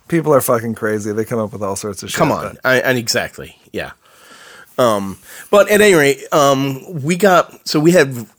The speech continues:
Speaker 2: friends in Brentwood that, um, they, that was, they were evacuated, um, and they came and stayed here for a couple nights, um, and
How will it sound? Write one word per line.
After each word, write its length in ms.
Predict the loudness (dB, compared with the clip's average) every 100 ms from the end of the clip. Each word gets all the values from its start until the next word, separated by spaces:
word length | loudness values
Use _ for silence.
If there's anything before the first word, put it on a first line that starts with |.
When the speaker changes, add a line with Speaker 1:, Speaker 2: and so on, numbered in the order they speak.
| -8
Speaker 2:
friends 340 | -2 0 -2
in 160 | -6 -8
Brentwood 720 | -4 -4 -2 -4 -4 -4 -6
that, 600 | -8 -6 -6 -6 -10 -12 -10
um, 520 | -8 -8 -10 -12 -16 -20 _ _ _ _ _ _ -20 -14
they, 720 | -6 0 2 4 2 -2 -6 -14 -16 -4
that 200 | -2 0
was, 420 | 0 -2 -4 -8
they 260 | -2 0 2
were 160 | 2
evacuated, 840 | 0 -2 -4 -6 -8 -8 -8 -10 -12 _ _ _ _
um, 520 | -2 -2 -2 -6 -10 _ _ _ _ -20 _ _ -2
and 540 | 0 0 -4 -8 -4
they 160 | -4 -2
came 240 | -4 -6
and 100 | -6
stayed 320 | -4 -2 -2
here 320 | -4 -2 -2
for 420 | -2 -2 -2 -2 -4
a 140 | -10 -8
couple 240 | -6 -4
nights, 580 | -4 -4 -4 -6 -6 -6
um, 460 | -6 -4 -6 -8 _ _ _ -20 -20 -20 _ _ -2
and 640 | 0 2 0 -4 -6 -8